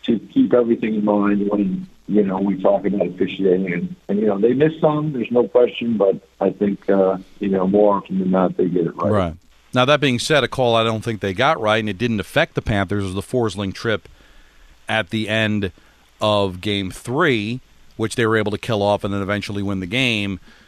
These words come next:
Speaker 2: where it was just incidental skate contact. And maybe if they had a chance to review that, they might take it away. Would, would you want to see an avenue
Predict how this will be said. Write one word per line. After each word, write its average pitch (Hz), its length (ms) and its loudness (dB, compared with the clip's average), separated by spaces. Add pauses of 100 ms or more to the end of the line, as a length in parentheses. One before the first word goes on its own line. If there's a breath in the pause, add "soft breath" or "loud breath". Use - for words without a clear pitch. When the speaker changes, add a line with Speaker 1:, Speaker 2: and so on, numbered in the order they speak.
(220 soft breath)
Speaker 2:
where 101 300 0
it 98 40 0
was 98 160 -4
just 104 160 -8
incidental 107 500 -2
skate 117 340 -2
contact. 92 680 -2
And 98 200 -6
maybe 123 340 2
if 110 120 -4
they 113 120 0
had 110 160 0
a 98 40 -8
chance 113 380 -2
to 107 100 -4
review 101 420 0
that, 95 360 0 (560 soft breath)
they 110 120 0
might 107 240 0
take 107 180 -2
it 104 60 -2
away. 127 320 4
Would, 104 240 -4
would 113 220 -2
you 160 80 0
want 160 300 2
to 160 60 0
see 165 300 0
an 135 100 2
avenue 98 560 -2